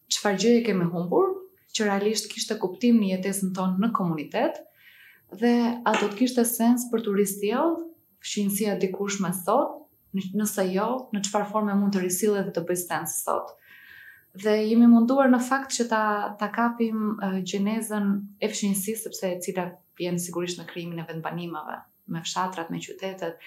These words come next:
Për sa kohë njerëzit kanë jetuar bashkë, sigurisht gjithmonë ka pasur fqinj. Do të thënë, edhe shtëpi ndërtohesh-,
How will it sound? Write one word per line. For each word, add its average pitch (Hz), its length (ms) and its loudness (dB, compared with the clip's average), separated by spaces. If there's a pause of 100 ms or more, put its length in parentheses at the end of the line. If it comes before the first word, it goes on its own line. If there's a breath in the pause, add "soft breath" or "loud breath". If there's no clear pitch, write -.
(200 loud breath)
Për 175 180 -6
sa 208 220 0
kohë 208 200 0
njerëzit 214 360 0
kanë 180 180 -2
jetuar 190 320 -2
bashkë, 208 440 2
sigurisht 196 400 -2
gjithmonë 180 280 -4
ka 175 80 -6
pasur - 380 -4
fqinj. - 300 -12 (160)
Do 185 120 -8
të 185 120 -10
thënë, 185 240 -6
edhe 190 120 -4
shtëpi 196 380 -8
ndërtohesh-, 190 640 -6